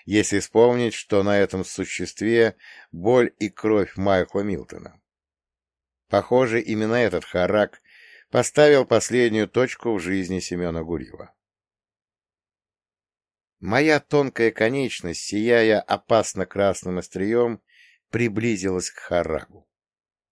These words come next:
Я не спешил. Сканировал, ища ту область его уязвимости, которую много тысяч лет назад показывал мне мастер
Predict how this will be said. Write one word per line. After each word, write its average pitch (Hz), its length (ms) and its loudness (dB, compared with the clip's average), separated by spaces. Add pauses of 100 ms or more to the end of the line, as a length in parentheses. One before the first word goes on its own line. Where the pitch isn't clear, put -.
(520)
Я 131 280 -4
не 123 120 -8
спешил. - 600 -10 (640)
Сканировал, 101 800 2
ища 104 540 0
ту 101 140 -2
область 95 420 0
его 95 160 -2
уязвимости, 95 920 -2 (440)
которую 131 440 4
много 120 440 2
тысяч 104 400 -4
лет 104 240 2
назад 101 440 2
показывал 95 640 2
мне 95 240 -2
мастер 95 600 -2